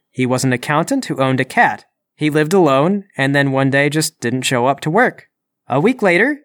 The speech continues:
he arrived at the tavern in Adventure Island claiming to be a paladin. Lowry was a young teenager. He was reported missing from his home. Then, just like Elvis, he showed up at Adventure Island. Finally, Mason,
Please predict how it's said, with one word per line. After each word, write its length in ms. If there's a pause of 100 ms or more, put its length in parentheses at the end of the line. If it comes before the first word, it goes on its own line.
he 180
arrived 340
at 100
the 60
tavern 440
in 100
Adventure 400
Island 420
claiming 340
to 80
be 100
a 60
paladin. 540 (440)
Lowry 280
was 180
a 40
young 240
teenager. 720
He 180
was 140
reported 360
missing 340
from 200
his 160
home. 400 (340)
Then, 260
just 200
like 140
Elvis, 480 (100)
he 140
showed 280
up 180
at 80
Adventure 500
Island. 540 (280)
Finally, 500
Mason, 600